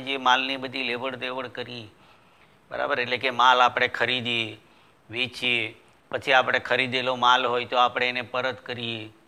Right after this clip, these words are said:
આગળ પણ આપણે એ બધા પારિભાષિક શબ્દો જે છે એમાં આપણે, બરાબર, માલ કોને કહેવાય,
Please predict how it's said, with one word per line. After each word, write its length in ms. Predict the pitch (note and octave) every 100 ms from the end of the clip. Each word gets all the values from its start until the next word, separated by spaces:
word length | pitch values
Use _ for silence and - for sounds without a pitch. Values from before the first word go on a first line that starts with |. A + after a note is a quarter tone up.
| -
આગળ 300 | B2 B2+ C3
પણ 160 | C3
આપણે 320 | B2 B2 B2
એ 20 | A#2+
બધા 300 | B2 B2 B2
પારિભાષિક 640 | B2 B2+ A#2+ B2 - A#2+
શબ્દો 380 | - A#2 B2 B2+
જે 160 | A#2+ A#2
છે 180 | - G#2+ - - - _
એમાં 240 | C3 C3+ C#3+
આપણે, 280 | C#3 C#3 C#3 C3+ - - - _ _
બરાબર, 300 | - C3+ D3 C#3+
માલ 240 | B2 C3 B2+
કોને 280 | B2+ B2+ B2
કહેવાય, 480 | G#2 B2 A#2+ A#2